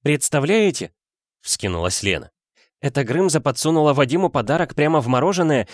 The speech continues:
и чуть не отправила его на тот свет. Он сунул ложку в рот и подавился кольцом». «Кольцом?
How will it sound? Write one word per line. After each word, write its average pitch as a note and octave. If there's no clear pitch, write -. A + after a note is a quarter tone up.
и C#3
чуть E3+
не D#3
отправила F3+
его D3
на F#3
тот F3+
свет. D3+
Он D3
сунул E3
ложку D#3+
в C3+
рот G3
и -
подавился E3
кольцом». C3
«Кольцом? F2+